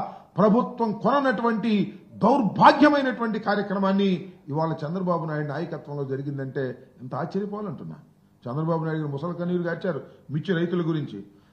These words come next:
అన్నదాత సుఖీభవ ఎగ్గొట్టేశారు ఒకసారి, మళ్ళీ రెండోసారి కూడా ఏదో అరకొర బడ్జెట్లో అరకొరలు పెట్టారు. అసలు బడ్జెట్ స్వరూపాన్ని మొత్తం మనం చూసినట్లయితే ఏమీ లేవు.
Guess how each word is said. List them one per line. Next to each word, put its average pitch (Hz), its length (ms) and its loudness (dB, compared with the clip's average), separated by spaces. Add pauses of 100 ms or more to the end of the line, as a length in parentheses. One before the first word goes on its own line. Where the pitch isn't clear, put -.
(120)
అన్నదాత 269 500 4
సుఖీభవ 262 680 6
ఎగ్గొట్టేశారు 262 420 4
ఒకసారి, 233 400 2 (840)
మళ్ళీ 196 180 0
రెండోసారి 196 460 2
కూడా 185 440 2 (400)
ఏదో 185 440 2
అరకొర 247 520 2 (500)
బడ్జెట్లో 196 460 4
అరకొరలు 208 400 2
పెట్టారు. 143 320 0
అసలు 156 160 -2
బడ్జెట్ 185 460 0
స్వరూపాన్ని 247 640 0
మొత్తం 220 520 2 (240)
మనం 233 320 0
చూసినట్లయితే 254 800 -2 (1400)
ఏమీ 208 240 -2
లేవు. 214 180 -2